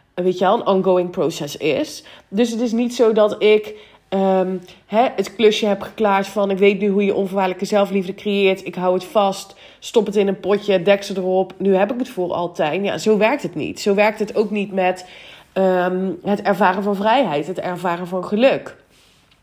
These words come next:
Dat is iets waar je constant mee bezig mag zijn. En dat is niet zwaar, dat is niet ingewikkeld. Dat is een heel mooi proces. En op dit soort momenten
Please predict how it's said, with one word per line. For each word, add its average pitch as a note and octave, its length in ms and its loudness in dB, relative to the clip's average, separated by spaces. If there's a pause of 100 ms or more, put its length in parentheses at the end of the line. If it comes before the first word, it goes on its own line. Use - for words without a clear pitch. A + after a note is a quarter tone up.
(120)
Dat A3+ 100 -6
is F#3+ 80 -4
iets A3 340 -2
waar G3+ 140 2
je F#3+ 180 0
constant G#3 720 -2 (640)
mee G3 220 6
bezig C#4+ 400 6
mag D#3 200 -6
zijn. C#3+ 320 -6
En G3 80 -2
dat A3 120 0
is G#3+ 100 -4
niet A3 180 -2
zwaar, F#3+ 320 2
dat G3 120 -2
is D#3+ 120 -6
niet E3+ 160 -6
ingewikkeld. E3+ 640 -2
Dat G3 140 -2
is F3 120 -8
een E3+ 80 -8
heel D#3 180 -2
mooi D#3+ 360 -2 (460)
proces. F3+ 720 0
En G#3 220 0
op E3 160 -4
dit D4 180 2
soort G#3 220 -4
momenten F#3+ 840 0